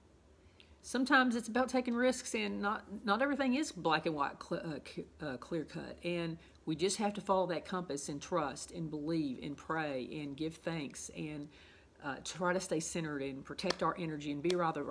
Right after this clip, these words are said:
around the right kind of people that are gonna lift us up and not try to sidetrack us on their own crazy, whatever it might be, direction. So hope you have a great day. Keep, keep safe, keep blessed.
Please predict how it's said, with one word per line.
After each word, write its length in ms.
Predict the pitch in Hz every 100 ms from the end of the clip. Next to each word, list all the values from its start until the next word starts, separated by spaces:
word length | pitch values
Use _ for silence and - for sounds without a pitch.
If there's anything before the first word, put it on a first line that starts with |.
| -
around 180 | 165 156
the 80 | 143
right 160 | 156 -
kind 160 | 170
of 80 | 160
people 240 | 170 160
that 140 | 151 147
are 80 | 147
gonna 180 | 147
lift 320 | 139 160 175 175
us 160 | 170
up 260 | 160 147 143
and 120 | 156
not 380 | 147 160 151 - - - -
try 180 | - 170
to 80 | 151
sidetrack 580 | - 160 151 - 139 147
us 160 | 151
on 140 | 151 139
their 220 | 135 160
own 400 | 156 151 147 - - - - -
crazy, 600 | - - 151 143 139 131 - - - - - - - - - - -
whatever 480 | 160 147 156 147 139
it 100 | 131
might 180 | 147 131
be, 240 | 139 131
direction. 520 | 117 120 120 - - - - - - - - - - - - - - - - - - - -
So 400 | - 214 196 190
hope 300 | - - 254
you 100 | 320
have 140 | 269 226
a 20 |
great 320 | 208 202 185
day. 240 | 170 165 175
Keep, 360 | - 285 - - -
keep 260 | - 240 -
safe, 480 | - 220 220 220 - -
keep 280 | - 185 165
blessed. 640 | 180 190 185 196 - -